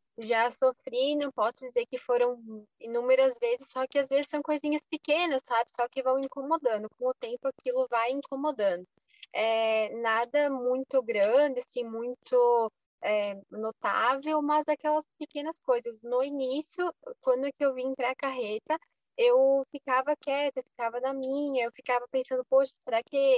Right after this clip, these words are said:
eu fiz alguma coisa pra, pro,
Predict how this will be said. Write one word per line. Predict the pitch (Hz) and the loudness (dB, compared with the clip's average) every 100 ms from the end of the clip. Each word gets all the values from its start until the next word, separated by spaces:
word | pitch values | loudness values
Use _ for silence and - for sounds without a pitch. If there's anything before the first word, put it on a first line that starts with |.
| - | 2
eu | 220 262 | 2 2
fiz | - 269 | 0 0
alguma | 262 247 247 240 | 0 0 -2 -6
coisa | - 233 240 277 285 320 - _ _ _ _ | -4 0 2 2 0 -6 -6 _ _ _ _
pra, | 262 247 233 240 240 233 226 220 _ _ _ _ - | -2 -2 0 0 2 2 2 -2 _ _ _ _ -12
pro, | - | -10